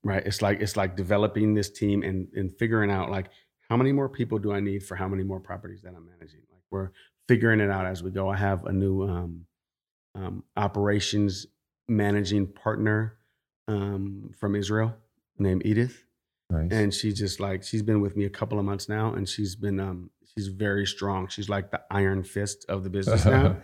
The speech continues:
Speaker 2: <laughs> You gotta have one of those.
Speaker 1: Yeah, and she's like, like, w-, she's like military grade type person, and she's making sure everybody is working hard, in our business
Speaker 2: That's
Speaker 1: and
Speaker 2: so cool.
Speaker 1: everybody's working efficiently. And, like, so she's,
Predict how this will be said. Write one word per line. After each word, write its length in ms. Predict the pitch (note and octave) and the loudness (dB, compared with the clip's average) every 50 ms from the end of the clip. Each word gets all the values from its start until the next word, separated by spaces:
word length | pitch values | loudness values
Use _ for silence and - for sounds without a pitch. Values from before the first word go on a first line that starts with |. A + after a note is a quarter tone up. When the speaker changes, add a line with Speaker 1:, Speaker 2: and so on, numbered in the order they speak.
| - | -10
Speaker 2:
<laughs> 120 | - - - | -12 -2 2
You 140 | G2 F#2 | 6 8
gotta 160 | F#2 G2 G2 G2 | 8 8 8 10
have 160 | G2 G2+ G2 | 8 8 8
one 120 | F#2+ G2+ G2+ | 8 8 8
of 80 | G2 | 8
those. 320 | G2+ G2 F#2 D#2+ - - - _ | 8 8 8 6 4 -2 -6 _
Speaker 1:
Yeah, 220 | D3 C#3 C3+ B2 A#2+ | 6 8 10 10 10
and 180 | G2 A#2 A2+ | 8 6 4
she's 320 | - - C#3+ D3 D3 C3 C3 | 4 4 6 6 6 6 8
like, 480 | B2+ A2+ G#2+ G#2+ F#2+ - - - - _ _ _ _ _ _ _ _ _ _ _ _ _ _ _ _ _ _ _ _ _ _ - | 8 8 8 8 6 2 -4 -14 -18 _ _ _ _ _ _ _ _ _ _ _ _ _ _ _ _ _ _ _ _ _ _ 4
like, 240 | C3+ A2+ G#2 G2+ | 6 6 6 4
w-, 360 | - - - A#2+ A2+ A#2 - A2 | 2 -2 0 0 0 0 -2 -2
she's 280 | - - B2 A#2+ A2 | 0 2 2 4 4
like 240 | A#2+ A2+ G#2 G2+ - | 4 4 4 4 4
military 880 | G#2 G#2+ G#2+ A2 A2+ A2+ A#2 A2 - - B2 A#2+ A#2+ A#2+ A#2+ A#2+ A2+ - - - - - | 4 4 6 6 8 6 6 4 6 6 8 8 10 8 8 6 4 0 -8 -20 -20 -4
grade 420 | - A2 A2 A2+ A#2 B2 A#2+ A#2+ - | 2 4 6 8 8 6 4 2 4
type 240 | - B2 A2+ A2+ - | 4 4 4 4 4
person, 440 | B2 A#2+ A#2+ A#2 - C#3+ C#3+ C#3 - | 2 2 4 2 2 2 2 2 2
and 100 | A2+ G2+ | 0 0
she's 220 | - - A#2+ G#2+ | 2 0 2 4
making 240 | A2+ A#2 G#2 - G#2 | 4 4 4 2 2
sure 180 | - A2+ G#2+ - | 2 2 4 4
everybody 580 | - A2+ A2 G2+ C3+ A#2+ A2 A#2 A2+ A2 A#2 A2+ | 4 4 6 8 8 8 10 8 8 8 8 6
is 120 | G#2+ G2 | 4 4
working 480 | G2 G#2 A2 G#2+ G2+ - A2+ A2+ A2 G#2 | 4 4 4 4 4 4 4 4 4 4
hard, 480 | G2 G#2 G2+ F#2+ F#2 F2+ E2 D#2+ - - _ _ _ _ _ _ - G2+ | 4 2 2 2 2 0 -4 -6 -10 -14 _ _ _ _ _ _ -2 0
in 60 | G#2 | 2
our 120 | G2 G2 | 2 2
business 360 | F#2 G#2 G2+ F#2 F#2 G2 F#2 | 2 2 2 2 0 0 0
Speaker 2:
That's 100 | F#2+ E2 | 0 2
Speaker 1:
and 60 | F2+ G#2 | 2 2
Speaker 2:
so 40 | |
cool. 40 | G2 | 2
Speaker 1:
everybody's 440 | F#2+ G2+ G#2 F#2 F#2+ G2+ G2+ F#2 F#2+ | 4 4 4 4 4 4 2 0 0
working 240 | G#2 G2+ F#2 G#2+ G2+ F#2+ | 0 0 0 0 -2 -2
efficiently. 460 | F#2+ - G2+ F#2+ - G#2 A2 A#2+ B2+ C3+ C3 - - _ _ _ _ _ _ _ _ _ _ _ - | -2 -2 -2 -2 0 0 0 0 0 0 -2 -6 -12 _ _ _ _ _ _ _ _ _ _ _ 2
And, 120 | A#2+ A2+ G#2+ | 4 4 6
like, 140 | G2+ G2 | 4 4
so 120 | - - G2+ | 2 0 0
she's, 320 | - - B2 B2 A2 G#2+ | 0 2 0 0 2 2